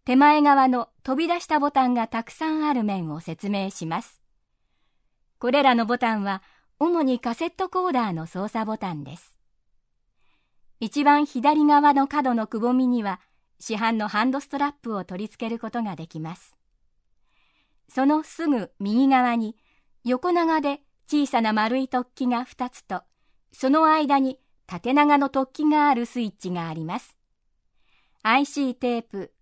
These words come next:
録音再生モードスイッチです。左側にすると標準モードになり、右側にすると二倍モードになります。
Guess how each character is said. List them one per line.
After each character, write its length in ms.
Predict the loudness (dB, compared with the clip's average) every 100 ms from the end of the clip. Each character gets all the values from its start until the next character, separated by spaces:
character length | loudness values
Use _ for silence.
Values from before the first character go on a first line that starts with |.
| -10
録 240 | -6 0
音 240 | 4 4 2
再 280 | 2 2 2
生 260 | 0 2
モ 220 | 4 2
ー 20 | 2
ド 140 | -2
ス 160 | -4 -6
イ 60 |
ッ 80 | -6 _
チ 120 | -14
で 140 | -12 -14
す。 180 | -20 _ _ _ _ _ _ _ _ _ _
左 380 | 0 2 4 4
側 220 | 4 2
に 120 | 0
す 100 | -2
る 140 | -4
と 240 | -4 -6 -8 _ _
標 320 | 0 2 2
準 280 | 2 4 6
モ 160 | 4
ー 20 | 2
ド 120 | -4
に 160 | -6
な 160 | -8 -10
り、 160 | -12 -16 _ _ _ _
右 280 | 2 4 6
側 240 | 8 6
に 100 | 4
す 160 | -2 -6
る 120 | -6
と 220 | -8 -12 _ _ -8
二 160 | -2 2
倍 240 | 4 4
モ 160 | 2 0
ー 20 |
ド 100 | -2
に 140 | -4
な 140 | -6 -6
り 100 | -8
ま 140 | -10
す。 180 | -14